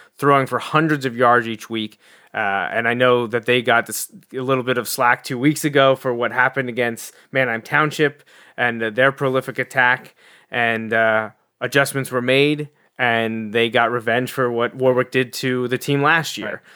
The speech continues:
Speaker 1: So a great effort by, um, the, the coaching staff again to get Wilson to seven and one.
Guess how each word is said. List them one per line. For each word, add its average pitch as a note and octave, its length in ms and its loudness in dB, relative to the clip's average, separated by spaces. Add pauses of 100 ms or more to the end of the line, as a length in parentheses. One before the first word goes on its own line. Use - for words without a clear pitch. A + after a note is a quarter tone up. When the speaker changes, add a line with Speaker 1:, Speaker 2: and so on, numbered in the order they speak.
Speaker 1:
So A2+ 420 0
a A#2 80 -4
great B2+ 460 0
effort C3 380 0
by, A#2+ 280 4
um, A#2 240 0
the, A2 80 -4
the B2 160 -10
coaching B2+ 340 -2
staff A#2+ 320 0
again A#2 440 -4 (260)
to A#2+ 100 -12
get C3 240 0
Wilson C3 340 -2
to A#2 100 -10
seven B2+ 300 0
and A#2 140 -2
one. A#2 300 0